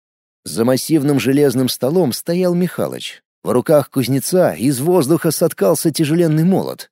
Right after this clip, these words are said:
от которого во все стороны исходили токи непонятной энергии. Мужик с молодецким замахом обрушивал инструмент на плоский предмет,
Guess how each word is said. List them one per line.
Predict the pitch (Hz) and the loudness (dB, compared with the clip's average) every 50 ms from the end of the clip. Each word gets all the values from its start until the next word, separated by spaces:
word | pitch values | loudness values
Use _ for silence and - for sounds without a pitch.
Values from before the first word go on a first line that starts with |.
| _ _ - | _ _ -8
от | - 107 - | -8 -8 -2
которого | - 135 - 208 208 175 151 135 123 | -2 -2 2 2 4 4 4 4 4
во | 127 131 | 4 2
все | - - 147 | 0 0 -4
стороны | 131 - - - 214 175 131 120 131 143 | -4 -2 0 2 2 2 4 2 2 0
исходили | 139 - - 180 180 165 190 185 180 | 0 -2 -2 -4 -2 0 0 0 0
токи | - _ - 208 185 147 - 185 | -2 _ 0 0 0 0 0 -2
непонятной | 170 170 170 - 170 165 165 156 131 - 139 139 143 131 | 0 0 0 0 0 0 0 -2 -2 -2 -2 -2 -2 -2
энергии. | 113 98 85 73 65 60 67 64 60 - _ _ _ _ _ _ _ _ _ - | -2 -2 -4 -6 -8 -8 -12 -12 -12 -14 _ _ _ _ _ _ _ _ _ -10
Мужик | 104 113 127 127 117 156 208 185 - | -4 -2 -2 0 2 2 2 0 0
с | - - | -2 -2
молодецким | 123 127 139 135 151 151 - - 135 123 | 0 0 2 2 2 0 0 -2 -4 -2
замахом | 98 123 139 185 196 180 - 190 180 - - | 0 0 2 2 2 2 2 -2 -2 0 -2
обрушивал | 165 165 180 220 202 - - 156 131 139 139 | -2 0 2 0 0 0 0 0 0 0 0
инструмент | 127 - - - 151 190 220 220 190 151 - | 0 -2 -4 -4 -2 0 0 0 0 -2 -4
на | 147 165 196 185 | -2 -2 -2 -2
плоский | - 214 208 180 - - 202 | 2 2 0 0 0 -2 -6
предмет, | 165 - 220 214 151 123 92 73 - - _ | -4 -2 -2 -2 0 -2 -4 -4 -6 -10 _